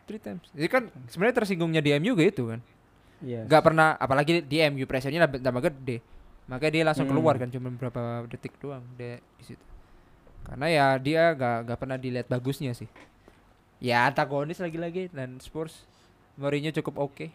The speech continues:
Speaker 1: Mourinho camp dapat duit banyak, meskipun kalah juga dapat duit. Tetap diupload. Kekalahan itu tetap diupload, men. Kalau di Spurs ya.
Speaker 2: Wah, gue, gue, eh, berharap yang sama Aurier dia ada sih di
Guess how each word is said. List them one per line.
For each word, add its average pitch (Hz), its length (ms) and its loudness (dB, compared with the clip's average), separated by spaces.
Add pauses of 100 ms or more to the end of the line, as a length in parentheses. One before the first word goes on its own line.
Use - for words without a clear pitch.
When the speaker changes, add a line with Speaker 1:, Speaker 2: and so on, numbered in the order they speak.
Speaker 1:
Mourinho 139 380 -4
camp 143 300 -8
dapat 131 240 -12
duit 131 180 -8
banyak, 123 320 -10 (240)
meskipun 131 320 -10
kalah 131 240 -4
juga 127 240 -8
dapat - 160 -16
duit. 127 220 -12 (720)
Tetap 147 200 2
diupload. 139 440 0 (260)
Kekalahan 185 420 2
itu 202 100 -10
tetap - 220 -14
diupload, 147 380 -4
men. 117 140 -14 (460)
Kalau 143 220 2
di 135 80 0
Spurs 139 320 -4
ya. 120 100 -8 (1080)
Speaker 2:
Wah, 185 160 2
gue, 202 240 12
gue, 220 200 12 (640)
eh, 156 420 10
berharap 160 640 8 (280)
yang 147 380 6
sama 151 300 4
Aurier 147 500 6
dia 139 300 2
ada 151 280 2
sih 123 320 -4
di 120 580 -4